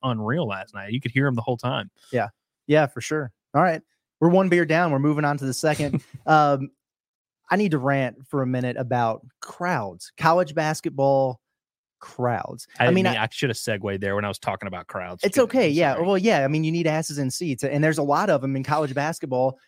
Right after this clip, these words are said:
Speaker 2: Um, I think everybody loves a good court storm, right? I mean, did you see, um, it was West Virginia yesterday. They beat Kansas. They stormed the floor. Uh, Country Roads is playing, you know, over the loudspeakers. I mean, that, that's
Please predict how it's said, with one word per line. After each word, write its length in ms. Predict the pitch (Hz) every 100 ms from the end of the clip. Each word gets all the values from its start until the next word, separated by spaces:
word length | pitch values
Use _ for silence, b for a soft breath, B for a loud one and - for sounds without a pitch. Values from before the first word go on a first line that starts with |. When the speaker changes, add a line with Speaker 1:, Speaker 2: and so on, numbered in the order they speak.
| b
Speaker 2:
Um, 160 | - 165
I 80 | 180
think 180 | 180 202
everybody 320 | 175 175 160
loves 220 | 143 147
a 40 | 139
good 160 | 143
court 260 | - 131 113
storm, 380 | - 110 104 107 _ _
right? 340 | 127 127 131 139
I 60 | 143
mean, 140 | 143
did 160 | 139 131
you 120 | 170
see, 560 | 175 - 165 160 160 151 b b b -
um, 580 | 147 143 139 135 127 -
it 60 | 175
was 120 | 143
West 260 | 139 175 -
Virginia 420 | 151 180 208 107
yesterday. 420 | 123 170 147 123
They 120 | 127
beat 340 | 127 165 175 _
Kansas. 680 | 147 185 190 143 120 - - b b
They 100 | 147
stormed 420 | 139 - 160 175
the 60 | 170
floor. 540 | - 156 151 151 147 139 _
Uh, 140 | 127 123
Country 420 | - 175 170 165
Roads 460 | 123 143 139 156 135
is 120 | 123
playing, 560 | - 156 147 143 143 139
you 140 | 147
know, 160 | 139 135
over 120 | 139
the 100 | 127
loudspeakers. 600 | 127 131 131 143 131 123
I 20 |
mean, 120 | 139
that, 160 | 202 -
that's 200 | 202